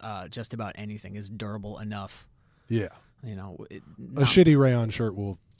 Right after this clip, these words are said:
Speaker 2: probably stick around for several thousand years as well.
Speaker 1: I wouldn't, like, weld steel in it,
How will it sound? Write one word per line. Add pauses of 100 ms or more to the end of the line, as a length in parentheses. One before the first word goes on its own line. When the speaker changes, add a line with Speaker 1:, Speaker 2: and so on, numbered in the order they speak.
(120)
Speaker 2:
probably
stick
around
for
several
thousand
years
as
well.
Speaker 1:
I
wouldn't,
like,
weld
steel
in
it,